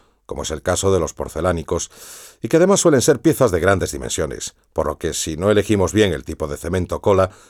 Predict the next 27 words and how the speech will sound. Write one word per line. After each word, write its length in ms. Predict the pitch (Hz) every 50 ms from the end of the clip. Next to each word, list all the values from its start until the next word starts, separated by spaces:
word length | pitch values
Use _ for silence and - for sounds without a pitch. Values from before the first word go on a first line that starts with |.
| _ _
que 100 | - -
vamos 240 | - - - -
a 20 | -
utilizar, 480 | - - 101 98 98 101 90 76 - - _ - - - - - - _ -
eh, 80 | 85
podemos 320 | - 127 160 190 175 - 170
encontrarnos 520 | - 151 143 - 180 180 165 170 151 -
con 160 | - 139 117
problemas 440 | - 82 85 107 139 143 123 101 76
de 80 | 78 -
pegado 480 | - 98 131 156 156 156 139 - - _
o 160 | 107 98 87
con 180 | - 95 85
fisuras 460 | - - 58 - 95 92 73 67 - 58
o 60 | 62
grietas. 560 | 64 57 53 - - - - - - - - _ _ _ _ _ _ _ - - - _ _ _ _ _ _
Teais, 480 | - 151 180 185 175 170 160 - - - -
eh, 240 | - - - - -
dispone 400 | 78 92 113 - - 185 175 143
de 60 | 151
un 60 | 170
cemento 380 | 131 - 117 139 135 - 107 98
cola 240 | - 131 123 113 -
flexible 560 | - 73 62 - - - 117 113 107 107 98
de 80 | - 60
gran 220 | 69 90 92 90
calidad. 420 | - - 58 60 58 - 50 -